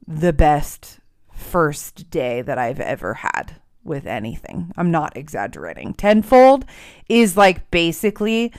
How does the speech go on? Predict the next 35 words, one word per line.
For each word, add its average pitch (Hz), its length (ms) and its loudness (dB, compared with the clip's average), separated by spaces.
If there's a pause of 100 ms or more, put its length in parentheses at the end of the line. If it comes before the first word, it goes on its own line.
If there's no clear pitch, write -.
(300)
what 180 260 4
I 175 140 4
imagine 160 500 2
my 151 140 0
mansion 143 420 -2
in 131 100 -2
heaven 151 340 -2
looking 226 280 0
like 247 360 0
and 156 320 -2
running 80 380 -10
like. - 400 -18
Okay, 151 360 -4
so 151 360 -2 (460)
maybe 170 500 0 (140)
God 151 300 0
won't 151 220 -2 (140)
have 151 240 -4
a 147 80 -8
brewery 143 380 -4
as 143 120 -6
my 117 140 -6
mansion, 131 400 -6
but 156 320 0 (320)
a 247 60 -2
girl 294 180 2
can 147 160 -2
dream, 95 260 -8
right? 285 320 -4 (500)
This 214 160 0
place 285 260 4
is 233 280 6
so 220 1000 8 (280)
organized 196 760 6
and 170 100 0